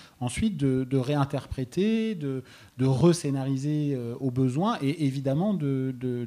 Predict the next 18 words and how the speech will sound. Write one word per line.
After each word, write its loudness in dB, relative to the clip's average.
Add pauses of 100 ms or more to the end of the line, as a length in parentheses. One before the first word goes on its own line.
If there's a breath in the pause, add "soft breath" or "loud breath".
de, -4
de -6
dessiner. 2
Donc 2
il 6
y 8
a 8
eu 8
un 4
espèce 2
de, 6 (440 loud breath)
de 6
grand 8
mécano, 6
même 4
de 6
cadavre 4
exquis, -4